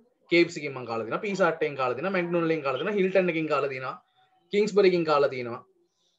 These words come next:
ම්, ශ්‍රැන්ගිල්ලාගෙන් කාලා තියෙනවා, කාලා තියෙනවා. හැබැයි මේ එහෙම කන්නේ නැති මනුස්සයට ගරහන්නේ නෑ මම. ඒක නෑ. හරිද? ඒ නිසා ගැමිකම කියලා කියන්නේ, අ,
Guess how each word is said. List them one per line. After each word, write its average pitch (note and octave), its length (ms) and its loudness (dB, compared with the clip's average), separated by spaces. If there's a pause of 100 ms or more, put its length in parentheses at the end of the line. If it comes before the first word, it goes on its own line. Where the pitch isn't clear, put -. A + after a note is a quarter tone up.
(120)
ම්, B2 200 -10
ශ්‍රැන්ගිල්ලාගෙන් G#3 640 4
කාලා D#3+ 240 4
තියෙනවා, C#3 300 -4 (200)
කාලා G4 340 2
තියෙනවා. E4+ 320 2 (220)
හැබැයි C#4 460 2 (840)
මේ A2 600 -12 (640)
එහෙම B3+ 260 2
කන්නේ F3+ 300 -4
නැති B3 200 0
මනුස්සයට D4 440 0
ගරහන්නේ D4+ 420 4
නෑ C3+ 160 -2
මම. F#2 180 -18 (1300)
ඒක - 200 4
නෑ. - 180 -2 (720)
හරිද? F#3 180 2
ඒ E3 120 2
නිසා G3 240 0
ගැමිකම C3+ 440 -4
කියලා F3+ 240 2
කියන්නේ, G3 360 -2 (600)
අ, G#2+ 80 -14